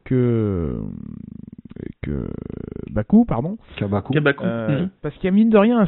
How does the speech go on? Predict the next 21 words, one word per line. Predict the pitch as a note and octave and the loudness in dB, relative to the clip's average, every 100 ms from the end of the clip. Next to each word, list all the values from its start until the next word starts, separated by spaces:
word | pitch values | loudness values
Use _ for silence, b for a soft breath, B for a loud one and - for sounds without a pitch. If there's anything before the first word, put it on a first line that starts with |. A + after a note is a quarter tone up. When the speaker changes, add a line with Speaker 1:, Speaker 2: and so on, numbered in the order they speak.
| - | 2
Speaker 1:
secteur | G3 - G#3 B3 G#3 | 0 4 4 6 4
avec | D3+ E3 | 2 2
des | |
virages | E3+ F#3+ A3 | 2 2 0
très | - | -2
rapides. | G#3+ F3 - G#3 A#3 _ - | 0 0 0 -4 -6 _ -10
Bakou, | C3+ C#3+ C#3 G#3 G3+ | 0 2 4 4 8
euh, | C#3+ A#2+ A2+ G#2+ G2+ D#2+ A#1 G1+ G1+ G1+ | 8 8 4 2 0 -2 -4 -8 -10 -8
bon, | A2 B2 G2+ | -6 -2 0
euh, | F#2+ E2+ G1+ G1+ G1+ G1+ G1+ - | 0 0 -4 -8 -10 -10 -12 -4
c'est, | A2+ G2+ G2 | 0 2 2
euh, | F#2 G2+ G2+ G2 | -2 -4 -2 0
le, | G2 G#2+ G2+ | 2 4 4
le | F#2+ D#2+ C#2+ B1+ C2+ | 2 0 -4 -4 0
paradis | D3 D#3 D#3 F3 | 2 4 4 6
des, | D3+ C3 | 6 6
des | B2 B2 | 6 2
virages | B2 C3+ C#3 C#3 | 2 2 4 2
à | |
quatre-vingt-dix | C3 B2+ C#3 B2+ B2 A#2+ | 0 -2 -2 -2 0 0
degrés. | B2+ D3+ G#3+ | 2 4 2